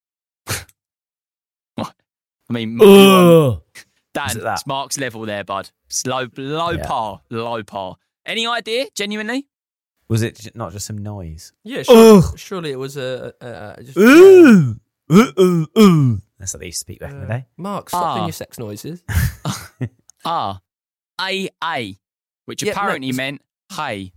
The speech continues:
Speaker 3: Hmm.
Speaker 2: Which also is the very first word you come across in the dictionary.
Speaker 3: But it is a, I, there's no word now called "ah." We don't use that now.
Speaker 2: Ah,
Speaker 3: So,
Speaker 2: you use it
Speaker 1: no.
Speaker 2: all the time.
Speaker 3: it's just someone made a noise and they're prescribing it.
Speaker 2: Ah.
Speaker 1: Yeah, exactly.
Speaker 3: It wasn't a noise.
Speaker 1: Well, it actually says
Speaker 3: It wasn't
Speaker 1: here,
Speaker 3: a
Speaker 1: though,
Speaker 3: word.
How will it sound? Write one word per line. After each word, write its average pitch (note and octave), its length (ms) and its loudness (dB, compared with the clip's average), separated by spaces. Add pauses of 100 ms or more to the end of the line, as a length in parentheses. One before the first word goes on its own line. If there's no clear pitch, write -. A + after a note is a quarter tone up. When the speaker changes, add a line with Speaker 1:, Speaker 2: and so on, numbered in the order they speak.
(100)
Speaker 3:
Hmm. C#3+ 200 -14
Speaker 2:
Which B2 120 0
also C3 280 -2
is A2 100 -8
the A#2 60 -12
very G#2+ 160 -10
first A2 260 -12
word G2+ 160 -12
you - 60 -20
come G#2 120 -16
across G#2 200 -14
in A#2+ 80 -16
the - 20 -18
dictionary. A2 340 -10
Speaker 3:
But C4 100 -8
it - 80 -10
is E4 200 -12
a, C#4+ 200 -8 (600)
I, - 420 -6
there's C4+ 200 -8
no F4+ 120 -2
word F#3+ 240 0
now F3+ 240 -2
called C3 280 -10 (140)
"ah." B2+ 680 -2
We A3+ 100 -6
don't A3+ 140 -6
use D#3 220 -6
that C3 160 -4
now. A2 380 -8
Speaker 2:
Ah, F#2 100 -2
Speaker 3:
So, - 140 -2
Speaker 2:
you - 60 -6
use - 80 -2
it G#3+ 40 -2
Speaker 1:
no. F3 60 -4
Speaker 2:
all B2 60 -10
the F2+ 80 -18
time. G#2+ 200 -8
Speaker 3:
it's C#4 160 -8
just F4+ 240 -4
someone D#4+ 380 -2
made D4+ 220 0
a C4 60 -2
noise G#3 360 0
and G3+ 60 -4
they're G#3+ 120 0
prescribing A#3+ 560 -2
it. G#2 200 -12 (160)
Speaker 2:
Ah. C3+ 260 0
Speaker 1:
Yeah, C#3 180 -2
exactly. C3 280 -6
Speaker 3:
It - 20 -2
wasn't F#4+ 200 -2
a C#4+ 80 -2
noise. D4+ 680 -8
Speaker 1:
Well, E4+ 120 -6
it D#4 60 -6
actually - 180 -8
says B3+ 180 -6
Speaker 3:
It - 20 -2
wasn't C4+ 200 -4
Speaker 1:
here, - 20 -2
Speaker 3:
a A3+ 40 0
Speaker 1:
though, F#3+ 240 0
Speaker 3:
word. D#3 180 -8